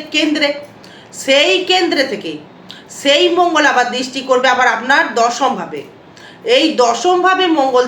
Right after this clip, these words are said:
দৃষ্টি করার জন্যে আপনার ক্ষেত্রে কর্মের দিক থেকে অনেকটাই, অনেকটাই ডেভেলপমেন্ট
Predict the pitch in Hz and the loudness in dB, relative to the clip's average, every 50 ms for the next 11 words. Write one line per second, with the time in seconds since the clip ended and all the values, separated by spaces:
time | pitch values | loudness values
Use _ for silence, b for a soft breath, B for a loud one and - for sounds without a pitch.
0 | 214 254 285 - - 285 285 269 247 247 233 233 233 214 226 226 240 254 302 320 | 0 -4 -8 -6 -6 -6 0 2 2 2 2 0 0 -2 -2 -2 0 0 0 2
1 | 285 262 262 262 262 285 294 294 294 - 269 240 240 - 254 269 320 359 - - | 2 0 0 -2 0 0 0 0 2 2 0 0 0 0 0 0 0 0 -2 0
2 | 247 254 254 269 294 294 330 320 247 277 330 311 - - 320 320 311 277 - 196 | 0 0 2 2 0 0 -2 -2 -2 -4 -4 -4 -4 -6 -4 -2 0 -2 0 0
3 | 214 247 285 302 330 349 330 - 294 262 247 240 247 294 320 311 330 302 - 247 | 0 0 0 0 -2 -2 -2 -2 0 0 2 2 0 0 -4 -4 -6 -2 -2 0
4 | 233 254 285 277 277 277 294 302 | 0 2 0 0 0 0 0 -2